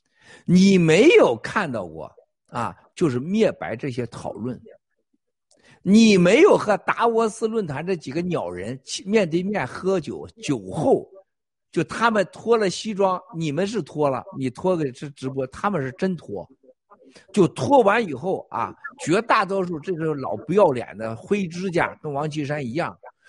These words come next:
挺着个小尖肚子，是吧？就像那个老鼠啊，公老鼠怀孕的感觉啊，公老鼠怀孕的感觉，就那种德性，那种肮脏的嘴脸啊，呃，亲吻着每个比他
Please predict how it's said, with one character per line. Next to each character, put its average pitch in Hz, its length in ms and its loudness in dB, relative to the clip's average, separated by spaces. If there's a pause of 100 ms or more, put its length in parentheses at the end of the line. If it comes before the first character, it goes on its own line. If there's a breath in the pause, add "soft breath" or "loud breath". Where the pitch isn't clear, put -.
(240 soft breath)
挺 123 280 -6
着 156 60 -4
个 185 80 -2
小 131 180 -6
尖 175 300 -4
肚 185 220 -6
子， 95 120 -12 (120)
是 - 120 -12
吧？ 120 200 -4
就 180 160 -8
像 175 180 -2
那 165 80 -6
个 147 80 -4
老 139 240 0
鼠 98 320 -14
啊， 117 140 -10
公 208 240 -4
老 170 180 2
鼠 120 180 -12
怀 101 220 -8
孕 160 160 -6
的 131 80 -8
感 101 180 -8
觉 82 180 -14
啊， 92 340 -8
公 185 180 -2
老 147 160 -2
鼠 127 160 -8
怀 101 160 -10
孕 123 140 -8
的 120 40 -8
感 95 220 -10
觉， 85 180 -14 (440 loud breath)
就 165 120 2
那 220 160 6
种 143 220 0
德 156 240 0
性， 190 180 -4
那 139 100 -10
种 123 200 -10
肮 220 300 2
脏 180 240 0
的 156 120 -6
嘴 107 220 -10
脸 135 180 -6 (520)
啊， 98 240 -8 (400 soft breath)
呃， 151 180 4
亲 226 460 -2
吻 151 240 -2
着 160 240 -2 (240 soft breath)
每 127 340 0
个 160 320 0 (160)
比 120 180 -8
他 160 240 -4